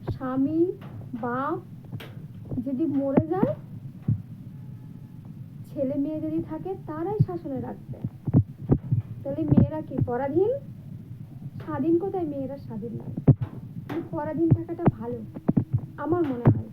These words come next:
মাথার উপরে গার্জিয়ান থাকে, ভালো মন্দ বুঝিয়ে দেবে তারা,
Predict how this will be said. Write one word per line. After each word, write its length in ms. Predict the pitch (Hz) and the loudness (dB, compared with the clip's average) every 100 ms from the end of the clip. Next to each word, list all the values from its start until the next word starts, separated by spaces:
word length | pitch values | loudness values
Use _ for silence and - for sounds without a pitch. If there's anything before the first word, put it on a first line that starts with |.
| - - - - 262 | -10 -12 -14 -6 -2
মাথার 280 | 269 330 | -2 -2
উপরে 200 | 302 311 311 | -2 0 0
গার্জিয়ান 420 | 277 262 294 285 | 2 0 -2 -4
থাকে, 340 | 277 269 277 277 - - - - | -6 -6 -6 -6 -8 2 4 4
ভালো 340 | 254 262 269 | 2 4 4
মন্দ 320 | 277 262 254 262 | 4 2 0 0
বুঝিয়ে 440 | 226 262 269 311 | -2 -4 -2 -2
দেবে 240 | 269 254 | -2 -4
তারা, 280 | 262 247 240 | -4 -6 -8